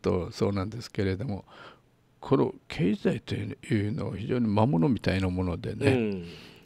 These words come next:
Speaker 1: あの、い-、四年前もそう、こ-、今年もそう、おそらく次の四年後の論争もまた経済の話だと思うんですよ。
Speaker 2: うん。
Speaker 1: まあ、経済の成長、
Speaker 2: うん。
Speaker 1: 活性化、
Speaker 2: うん。
Speaker 1: それによって、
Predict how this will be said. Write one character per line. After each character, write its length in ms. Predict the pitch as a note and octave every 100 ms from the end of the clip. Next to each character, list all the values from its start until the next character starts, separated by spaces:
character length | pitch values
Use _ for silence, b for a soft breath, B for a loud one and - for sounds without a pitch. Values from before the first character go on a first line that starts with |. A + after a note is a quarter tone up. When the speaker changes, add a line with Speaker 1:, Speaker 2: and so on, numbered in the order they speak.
| -
Speaker 1:
あ 80 | A2+
の、 400 | A2 F2+ G#2 B2 - -
い-、 160 | - B2+ A#2+ - C#3+ D3+ D3
四 120 | C#3+
年 180 | E3+ E3
前 140 | G#2+
も 120 | E2+ E2
そ 400 | - F#2 F2+ C3
う、 120 | -
こ-、 160 | - C#3
今 240 | - C3
年 240 | B2 -
も 140 | A2 A#2+
そ 160 | -
う、 140 | A2+ -
お 100 | G3+
そ 140 | B2 B2
ら 80 |
く 300 | A#2+ A2 G2+ - B B -
次 220 | D3+ C3
の 100 | G2
四 180 | G#2 A2
年 200 | A2 F#2
後 180 | F2 F#2+
の 140 | G2
論 200 | F#2+ G#2
争 200 | - G2+
も 60 | G2+
ま 160 | B2+
た 100 | -
経 200 | - G#2 F#2
済 160 | F#2
の 80 | F2
話 280 | E2+ D#2+ F#2+
だ 140 | F2
と 140 | - F2
思 160 | E2+
う 20 |
ん 20 | -
で 120 | F#2+
す 100 | -
よ。 200 | F#2+ F#2+
Speaker 2:
う 80 | -
ん。 160 | B2 A2+ G2+ F2+ E2+
Speaker 1:
ま 120 | A2+
あ、 80 | G#2+
経 200 | - G#2+
済 160 | F#2 F2+
の 200 | F#2 -
成 280 | B2 A2+ G2+
長、 400 | - G2 E2 -
Speaker 2:
う 60 | B2
ん。 120 | G#2
Speaker 1:
活 220 | F2+ -
性 180 | - F2+
化、 360 | - - A2+ -
Speaker 2:
う 40 | A2+
ん。 160 | G2+ F2+ F2+
Speaker 1:
そ 200 | - G2
れ 100 | F#2+
に 160 | F2
よ 120 | F#2 F#2
っ 0 |
て、 440 | - - A#2 A#2